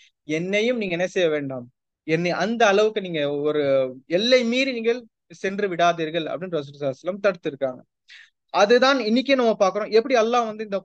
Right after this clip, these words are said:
திருமுறை குர்ஆனை நான் பாதுகாக்கக்கூடியவனா இருக்கிறேன் அப்படின்னு அல்லாஹ் சொல்றானோ, அதே போல இந்த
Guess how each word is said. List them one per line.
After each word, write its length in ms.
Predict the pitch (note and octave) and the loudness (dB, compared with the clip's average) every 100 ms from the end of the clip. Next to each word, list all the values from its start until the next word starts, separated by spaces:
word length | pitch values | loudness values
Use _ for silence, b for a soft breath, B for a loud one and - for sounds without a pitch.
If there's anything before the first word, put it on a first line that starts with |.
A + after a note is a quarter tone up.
| _ | _
திருமுறை 440 | A3 A#3 A#3 A3+ G#3 | -6 -4 -2 -2 -2
குர்ஆனை 380 | F#3+ G3 G#3+ G3+ | 0 0 -2 -4
நான் 180 | F#3+ F#3 | -6 -2
பாதுகாக்கக்கூடியவனா 800 | F3+ F#3+ G3+ G3 F#3+ E3+ E3+ F3 | 2 2 2 -2 -2 -2 0 0
இருக்கிறேன் 520 | D#3+ F#3 F#3 F3+ F3+ | 0 -2 0 0 0
அப்படின்னு 240 | E3 E3 D3 | -2 -6 -6
அல்லாஹ் 220 | D#3 D3+ | -6 -6
சொல்றானோ, 340 | C#3 C3+ C#3+ G3 - _ - | -4 -4 -2 -6 -8 _ -4
அதே 260 | D3+ G3+ A#3 | 0 4 4
போல 240 | A3+ G3 G#3+ G3 | 2 0 2 2
இந்த 220 | F3+ E3 | 0 -4